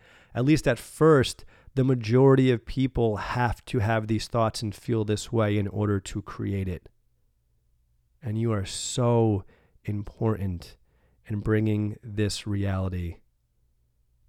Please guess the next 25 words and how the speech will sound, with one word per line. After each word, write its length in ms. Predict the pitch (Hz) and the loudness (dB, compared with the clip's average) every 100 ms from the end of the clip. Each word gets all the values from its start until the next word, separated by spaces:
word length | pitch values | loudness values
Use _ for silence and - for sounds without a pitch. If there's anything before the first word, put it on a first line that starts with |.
| - | -16
to 240 | - 117 | -2 2
the 100 | 110 | 2
world 280 | 98 101 98 | 2 2 0
that 140 | 98 90 | -2 -4
we 120 | 98 | -4
live 220 | 92 87 | -4 -6
in. 200 | 85 80 _ _ _ _ _ _ | -8 -10 _ _ _ _ _ _
You 260 | - 110 120 | -6 0 2
are 320 | 123 113 98 - | 4 2 0 -8
so 800 | - - - - 117 117 117 107 - - | -20 -16 -8 0 2 4 2 -2 -6 -8
needed. 640 | 107 117 117 113 95 87 _ _ _ _ _ _ _ _ _ _ _ _ _ _ - | -2 0 2 2 0 -4 _ _ _ _ _ _ _ _ _ _ _ _ _ _ -12
You 260 | 110 120 131 | -2 2 4
going 340 | 127 123 117 | 4 4 2
out 280 | 117 110 107 | 2 0 -2
and 140 | 107 | -4
being 200 | 113 113 | -2 -2
kind 400 | 104 - 110 107 | -4 -4 -2 -2
to 80 | 104 | -6
somebody 640 | - 107 101 98 95 90 - _ _ _ _ _ _ _ _ _ - | -8 -6 -4 -2 -4 -6 -10 _ _ _ _ _ _ _ _ _ -8
and 120 | 104 | -6
showing 340 | - 110 110 | -2 0 0
love 200 | 110 110 | 0 -2
to 80 | - | -4
somebody, 440 | 107 113 107 104 101 | -6 -4 -2 -2 -4
that 600 | 101 113 120 117 - | -4 0 2 0 -2